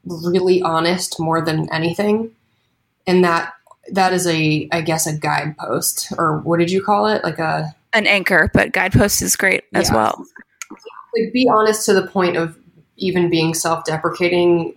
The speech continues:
Speaker 1: when it's authentic. 'Cause it
Speaker 2: Yeah.
Speaker 1: <laughs>
Speaker 2: Oh, that makes a lot of sense. Do you think that helps people give you, you know, honest responses and just makes it overall a more genuine interaction?
Speaker 1: Oh, oh, absolutely. And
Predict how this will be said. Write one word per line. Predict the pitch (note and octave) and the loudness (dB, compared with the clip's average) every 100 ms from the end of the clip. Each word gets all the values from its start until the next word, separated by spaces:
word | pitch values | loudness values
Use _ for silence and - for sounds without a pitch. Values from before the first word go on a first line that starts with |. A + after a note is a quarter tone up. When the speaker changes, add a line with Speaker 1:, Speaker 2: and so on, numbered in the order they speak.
| - | -8
Speaker 1:
when | D#3+ D#3 | -4 -4
it's | D#3 - - - | -4 -4 -6 -6
authentic. | C#3+ - - - E2+ - _ _ _ _ - | -6 -6 -8 -10 -12 -14 _ _ _ _ -8
'Cause | E3+ D#3+ | -6 -2
it | |
Speaker 2:
Yeah. | F3+ A#3 C#4+ - _ | 0 2 0 -4 _
Speaker 1:
<laughs> | A3+ A3+ - _ _ _ _ _ - | -10 -10 -12 _ _ _ _ _ -4
Speaker 2:
Oh, | - A3+ | 0 0
that | A3 | 0
makes | G#3+ - | -2 0
a | |
lot | G3 B3 | 2 2
of | |
sense. | - F#2+ - | 2 0 0
Do | G3+ F#3+ | -2 0
you | G#3 | 0
think | G#3 A#3 A#3 - | 2 2 0 0
that | G#3 G3 - _ _ _ - | 2 2 -2 _ _ _ -6
helps | - G#3 - | -2 0 -2
people | - - G#3+ G#3 | -4 -4 -4 -4
give | F3+ F3+ F3+ | -2 -2 -2
you, | F3+ F#3 F3+ F3+ - _ _ _ | 0 2 4 2 -2 _ _ _
you | G3 | 0
know, | G3 | 2
honest | - E3 G3+ | 2 2 0
responses | F#3 - D#3 F#3 G#3 C4+ | -2 0 0 2 4 4
and | G#3 | 2
just | E3+ - - | 0 -2 0
makes | D#3+ - | -2 0
it | F3 E3 - | 0 0 0
overall | F3 F3 D3 D#3+ F#3 | 0 0 2 4 2
a | F3+ | 0
more | E3 E3 | 0 -2
genuine | - F3+ F3+ G3 E3+ F3 F#3+ - - _ _ _ | 0 0 2 2 2 0 -4 -8 -20 _ _ _
interaction? | - F3 D#3+ - - A#3 B3 - _ - | 0 2 2 0 0 2 0 -2 _ -2
Speaker 1:
Oh, | C4+ D#3 - _ | 0 -2 -8 _
oh, | A3 F#3 C#3+ - | 0 0 -2 -4
absolutely. | G#3+ G3 G3 E3+ D#3+ D#3 F3+ F#3+ G3 | 0 0 -2 -6 -4 0 4 4 2
And | F#3 D#3+ D#3+ | -2 -4 -4